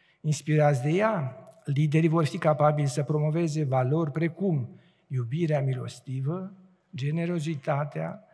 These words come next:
dreptatea și smerenia, determinante pentru modul în care liderii interacționează cu cei pe care îi conduc. Relația dintre funcția politică și identitatea creștină, deși complexă,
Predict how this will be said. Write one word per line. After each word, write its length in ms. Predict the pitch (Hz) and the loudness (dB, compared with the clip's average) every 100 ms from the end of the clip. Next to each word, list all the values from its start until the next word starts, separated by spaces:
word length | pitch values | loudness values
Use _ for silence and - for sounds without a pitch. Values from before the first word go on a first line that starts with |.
| _ - | _ -4
dreptatea 840 | 131 123 - 139 156 170 - 135 | -2 -2 -2 0 2 0 -4 -4
și 240 | 123 - | -4 -4
smerenia, 960 | 151 - 156 190 170 147 143 151 196 196 - _ _ - | -4 0 2 4 4 2 0 0 -4 -8 -18 _ _ -8
determinante 920 | 143 135 156 156 156 196 240 220 185 | -6 -2 0 2 4 4 2 0 -4
pentru 320 | 170 160 151 | -2 -2 0
modul 340 | 147 190 190 170 | 2 4 4 2
în 80 | |
care 240 | 156 170 160 | 4 4 4
liderii 460 | 151 180 185 180 - | 0 0 -2 -2 -6
interacționează 1200 | 214 175 165 147 - 151 147 190 175 170 180 - | -6 -2 2 0 0 0 2 2 0 -4 -6 -8
cu 80 | 135 | -12
cei 360 | - 165 175 | -4 -2 -2
pe 260 | 175 - 131 | -6 -8 -10
care 300 | 123 151 147 | -4 -4 -2
îi 100 | 151 | -4
conduc. 680 | 139 127 131 117 - - _ _ _ _ _ _ _ _ - - - - | -6 -8 -8 -10 -16 -20 _ _ _ _ _ _ _ _ -20 -20 -20 -12
Relația 640 | 127 139 139 196 226 233 | -4 0 2 2 2 0
dintre 320 | 208 214 196 180 | 0 0 0 0
funcția 600 | - 214 226 214 196 190 | -2 -8 -6 -2 -2 0
politică 680 | 185 196 190 196 196 196 | -2 -2 -6 -4 -2 -2
și 200 | 180 180 | -2 -4
identitatea 680 | 160 170 160 151 170 160 160 | -2 -2 -2 -2 -2 0 -2
creștină, 720 | 160 143 - 156 117 104 - | 0 -2 -2 -4 -4 -8 -12
deși 420 | - 131 135 220 196 | -8 -2 -2 -2 -4
complexă, 840 | 220 220 208 175 - - 113 110 | -4 -2 0 -2 -2 -10 -14 -16